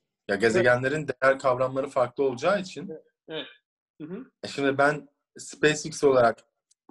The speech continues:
Speaker 1: dünyada da elektrikli araba üretiyorum, sallıyorum.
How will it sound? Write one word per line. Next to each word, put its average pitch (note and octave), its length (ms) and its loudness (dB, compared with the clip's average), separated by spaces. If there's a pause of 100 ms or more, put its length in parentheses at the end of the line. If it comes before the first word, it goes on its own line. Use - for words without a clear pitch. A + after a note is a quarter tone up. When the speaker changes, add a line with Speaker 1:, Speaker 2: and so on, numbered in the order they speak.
(140)
Speaker 1:
dünyada C3+ 640 4 (220)
da B2 220 4 (2000)
elektrikli C3 480 -4
araba A#2+ 180 0
üretiyorum, G#2 420 -8
sallıyorum. A#2 640 -2